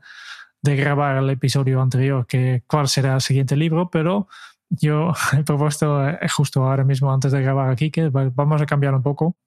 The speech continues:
Lo que yo propongo es que cada mes alguno de nosotros elegirá el libro y lo comente en directo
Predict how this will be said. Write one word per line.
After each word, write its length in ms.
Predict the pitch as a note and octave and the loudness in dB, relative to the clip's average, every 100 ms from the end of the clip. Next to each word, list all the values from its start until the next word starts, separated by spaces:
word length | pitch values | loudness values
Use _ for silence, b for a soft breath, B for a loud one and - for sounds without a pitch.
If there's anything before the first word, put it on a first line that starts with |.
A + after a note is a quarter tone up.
| _ | _
Lo 240 | - C3+ B2+ | -2 0 2
que 80 | C3 | 0
yo 80 | |
propongo 340 | C3+ C#3 D#3 D#3+ | 0 0 2 2
es 100 | D#3 | 0
que 280 | D3+ - _ - | -2 -4 _ -4
cada 220 | C#3+ C#3 | 0 2
mes 400 | C#3+ D#3+ - - _ - | 2 0 -4 -12 _ -2
alguno 380 | A#2+ B2+ C#3+ | 0 2 2
de 60 | D3+ | 2
nosotros 440 | D3+ C#3+ D#3 E3 | 2 2 0 0
elegirá 460 | D#3+ C3+ C3 C#3 C#3 | 2 0 0 0 2
el 80 | C3+ | 2
libro 420 | D3 D3+ F3 F#3 B B B | 2 2 0 -2 B B B
y 120 | - A3 | 0 2
lo 100 | G3+ | 2
comente 360 | F3+ F3+ F3 | 2 2 2
en 100 | E3+ | 2
directo 560 | D3+ D3+ D3+ - D#3 E3 | 2 0 -2 -2 -2 -4